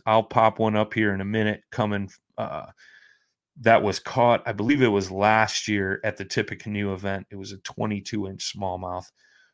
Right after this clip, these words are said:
Just looks like a goat. Um, but, um, man, I feel like I'm missing so many people. Um, just, just unbelievable,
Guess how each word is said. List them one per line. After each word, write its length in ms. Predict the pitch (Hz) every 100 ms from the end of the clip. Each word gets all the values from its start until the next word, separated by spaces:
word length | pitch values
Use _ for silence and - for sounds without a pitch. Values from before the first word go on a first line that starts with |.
| _
Just 320 | - 120 -
looks 260 | 101 95 -
like 180 | 92 87
a 120 | 87 _
goat. 360 | 107 95 95 - _ _ _ _ _ _ _ _ -
Um, 680 | 101 98 98 95 90 85 - _ -
but, 340 | 127 110 -
um, 460 | 120 110 104 95 90 - _ _ _ _ _ _ _ _ _ _ _ _ _ _ _ _
man, 320 | 107 104 87 - -
I 80 |
feel 220 | 104 131 120
like 160 | 110
I'm 180 | 107 101
missing 320 | 110 101 98
so 200 | - 113
many 180 | 104 95
people. 480 | - 113 104 92 - - - - - - - - - - _ -
Um, 460 | 139 139 127 98 -
just, 360 | 170 - -
just 280 | - 160 -
unbelievable, 840 | 190 185 165 156 139 120 120 107